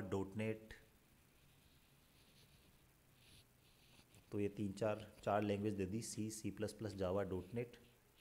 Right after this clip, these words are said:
इतने deep में क्वेश्चंस नहीं आएंगे, Basic basic आपको पता होना चाहिए।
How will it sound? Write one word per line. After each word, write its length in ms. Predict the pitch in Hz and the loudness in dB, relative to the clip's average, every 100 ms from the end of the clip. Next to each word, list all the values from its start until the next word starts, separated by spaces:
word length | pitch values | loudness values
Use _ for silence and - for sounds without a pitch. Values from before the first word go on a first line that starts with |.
| - - - - | -20 -20 -20 -18
इतने 240 | - 135 | -2 0
deep 280 | 117 - - | 2 2 2
में 100 | 143 | 2
क्वेश्चंस 360 | 135 - 135 - | 2 0 0 2
नहीं 140 | 123 | 4
आएंगे, 240 | 120 104 139 | 4 4 0
Basic 420 | 113 104 208 117 | 2 2 2 0
basic 280 | 104 101 107 | 0 2 2
आपको 220 | 98 - | 0 0
पता 200 | 98 95 | -4 -2
होना 220 | 90 87 85 | 0 0 -4
चाहिए। 320 | - 87 | -6 -10